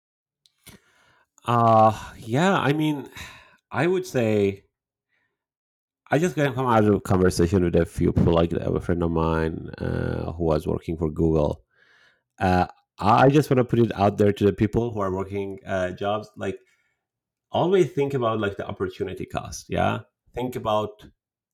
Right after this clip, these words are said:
if I'm not doing this and doing something else, would the, like, would, would I,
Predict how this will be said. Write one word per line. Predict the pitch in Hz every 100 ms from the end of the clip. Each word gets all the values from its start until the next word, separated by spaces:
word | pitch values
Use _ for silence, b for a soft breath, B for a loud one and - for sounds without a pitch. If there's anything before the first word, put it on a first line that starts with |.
| -
if | 123 131 156 - -
I'm | 104 101
not | 98 101 -
doing | 98 95 95 92 -
this | 95 98 95 - -
and | 87
doing | 90 90
something | - 87 - -
else, | 80 92 90 - _ _ -
would | 95 104 110 _ _
the, | 107 92 92 -
like, | 98 95
would, | 107 101
would | 110
I, | 104